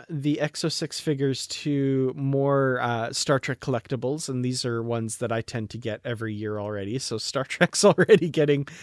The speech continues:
a good chunk of my money usually. The first Strange New Worlds Hallmark Christmas ornament coming this October with Captain Pike's U S S Enterprise. So the Enterprise one seven oh one Hallmark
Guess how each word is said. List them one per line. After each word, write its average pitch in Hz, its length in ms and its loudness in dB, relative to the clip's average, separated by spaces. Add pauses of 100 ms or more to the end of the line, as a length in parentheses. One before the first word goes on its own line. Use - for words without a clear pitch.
(180)
a 151 60 2
good 143 260 2
chunk 135 260 0
of 135 160 -2
my 113 140 -2
money 123 240 -2
usually. 113 640 -2 (180)
The 143 120 0
first - 480 2
Strange 202 580 0
New 185 180 4
Worlds 160 760 2 (320)
Hallmark 160 580 2
Christmas 165 480 0
ornament 110 580 -4
coming 120 360 -2
this 113 200 -2
October 107 720 -2 (440)
with 135 180 -2
Captain 156 340 0
Pike's - 440 -4
U 127 160 2
S 120 160 -2
S 117 280 -2
Enterprise. 123 720 -6
So - 200 -4
the 120 260 -4
Enterprise 139 560 0
one 131 200 0
seven 127 340 0
oh 120 80 0
one 120 440 0 (520)
Hallmark 127 580 2